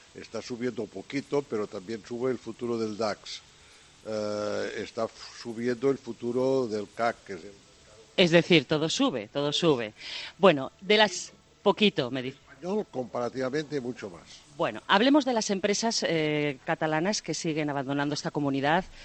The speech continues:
Speaker 2: Conocíamos hace unas horas la última, Planeta. ¿Qué valor representan en el ibex y qué valor representan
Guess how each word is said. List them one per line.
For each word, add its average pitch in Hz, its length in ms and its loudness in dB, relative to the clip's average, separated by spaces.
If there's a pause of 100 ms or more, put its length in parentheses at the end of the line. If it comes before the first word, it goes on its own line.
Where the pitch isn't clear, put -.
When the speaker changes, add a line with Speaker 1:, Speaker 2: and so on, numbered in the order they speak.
(120)
Speaker 2:
Conocíamos 170 500 2
hace 170 160 -2
unas 143 240 0
horas 147 420 0 (280)
la 147 160 4
última, 202 420 2 (160)
Planeta. 160 580 2 (440)
¿Qué 247 140 6
valor 220 260 6
representan 170 640 0
en 143 100 0
el 139 140 2
ibex 185 480 2
y 175 100 0
qué 214 140 -2
valor 214 280 2
representan 196 840 0